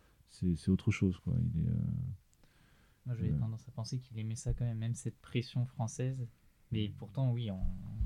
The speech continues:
Speaker 2: dès qu'il est sous les yeux des, du public français,
Speaker 1: Dès qu'il y a
Speaker 2: il
Speaker 1: une
Speaker 2: comprend
Speaker 1: attente, en
Speaker 2: pas.
Speaker 1: fait. Dès
Speaker 2: Dès
Speaker 1: qu'il y a
Speaker 2: qu'il
Speaker 1: une
Speaker 2: y a
Speaker 1: attente importante, euh, ils répondent pas.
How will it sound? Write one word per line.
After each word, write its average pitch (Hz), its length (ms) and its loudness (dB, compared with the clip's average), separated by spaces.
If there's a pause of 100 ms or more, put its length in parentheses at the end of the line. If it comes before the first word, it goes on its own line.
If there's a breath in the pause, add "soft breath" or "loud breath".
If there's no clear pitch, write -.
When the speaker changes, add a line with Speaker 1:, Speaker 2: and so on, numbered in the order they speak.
(240)
Speaker 2:
dès 113 140 4
qu'il 110 240 -4
est 107 40 -2
sous - 180 -6
les 107 80 -2 (180)
yeux 117 60 -2
des, 104 320 -6 (200)
du 104 100 -10
public 107 280 -6
français, 104 340 0
Speaker 1:
Dès 143 120 12
qu'il 151 100 6
y 151 40 12
a - 20 12
Speaker 2:
il 123 60 12
Speaker 1:
une 117 40 12
Speaker 2:
comprend 123 300 12
Speaker 1:
attente, 127 100 8
en 107 60 8
Speaker 2:
pas. 113 80 0
Speaker 1:
fait. 87 220 4
Dès 117 180 4
Speaker 2:
Dès 117 40 2
Speaker 1:
qu'il - 120 4
y 113 40 10
a - 20 10
Speaker 2:
qu'il 107 40 10
Speaker 1:
une 110 60 10
Speaker 2:
y - 20 12
a 113 40 12
Speaker 1:
attente 127 340 10
importante, 113 580 4
euh, 87 340 6
ils 85 120 2
répondent 90 340 2
pas. 85 140 -4